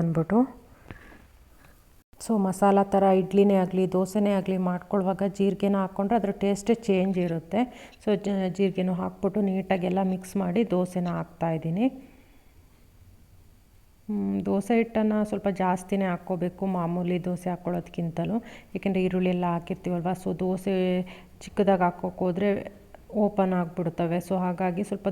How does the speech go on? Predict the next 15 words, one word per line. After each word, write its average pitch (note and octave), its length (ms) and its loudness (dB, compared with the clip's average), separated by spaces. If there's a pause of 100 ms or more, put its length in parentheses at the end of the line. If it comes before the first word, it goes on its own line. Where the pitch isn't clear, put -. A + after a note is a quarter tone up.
ದಪ್ಪನೇ G3 460 0
ಹಾಕ್ಕೋಬೇಕು F3 500 -4 (120)
ದೋಸೆನ. F3 400 -2 (1900)
ದೋಸೆ G3+ 320 2
ಹಿಟ್ಟನ್ನು G#3 440 2
ಹಾಕ್ಬಿಟ್ಟು G3 460 -2 (140)
ಮೇಲ್ಗಡೆಗೆ G3+ 680 2
ನಾನು G3+ 200 2
ಮಿಕ್ಸ್ - 260 -10
ಮಾಡಿಟ್ಟಿದ್ನಲ್ವ F3+ 720 -2 (120)
ಕ್ಯಾರೆಟು, F3 460 -2 (140)
ಈರುಳ್ಳಿ, F3+ 360 -2 (640)
ಕರಿಬೇವು, F#3 560 0 (800)
ಅದನ್ನೆಲ್ಲ F#3+ 480 0 (220)
ಹಾಕ್ತಾಯಿದ್ದೀನಿ. F3+ 760 -2